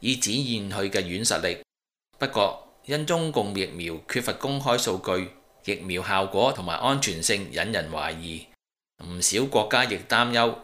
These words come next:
中共可能借此要求利益交換。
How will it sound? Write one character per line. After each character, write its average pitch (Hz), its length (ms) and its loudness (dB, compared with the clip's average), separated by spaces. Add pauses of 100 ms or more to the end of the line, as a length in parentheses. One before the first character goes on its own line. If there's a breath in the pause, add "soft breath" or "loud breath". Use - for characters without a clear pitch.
(140)
中 160 180 0
共 107 140 2
可 92 300 2
能 90 220 -2
借 98 200 -2
此 95 160 0 (240)
要 127 160 0
求 85 160 0
利 85 240 -4
益 110 120 2
交 107 280 0
換。 80 360 -6